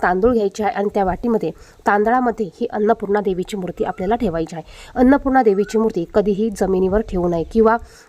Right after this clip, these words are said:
किंवा देवघरामध्ये नुसत्या कपड्यावर अन्नपूर्णा देवीची मूर्ती ठेवू नये. अन्नपूर्णा देवीची मूर्ती कधी घ्यावी, कुठून घ्यावी, पूजा कशी करावी, अभिषेक कसा करायचा,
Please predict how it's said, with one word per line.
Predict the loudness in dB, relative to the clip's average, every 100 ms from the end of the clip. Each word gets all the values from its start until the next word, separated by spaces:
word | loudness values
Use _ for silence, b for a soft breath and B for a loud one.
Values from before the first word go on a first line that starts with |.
| B -4
किंवा | 2 4
देवघरामध्ये | 6 6 4 0 0 0
नुसत्या | -2 -2 -4
कपड्यावर | -4 -4 -2 0 -2 -8 -10 -2
अन्नपूर्णा | 2 2 2 0 0
देवीची | 0 -2 -2
मूर्ती | -4 -4
ठेवू | -4 -4
नये. | -4 -6 B B B
अन्नपूर्णा | 4 4 4 4
देवीची | 6 4 4 0
मूर्ती | 0 0 0 0 2
कधी | 4 2
घ्यावी, | 0 2 2
कुठून | 2 2 4
घ्यावी, | 4 4 4
पूजा | 4 2
कशी | 2 -2 0
करावी, | 4 4 2 -2 -4
अभिषेक | 0 0 0 -2
कसा | 0 2
करायचा, | 2 0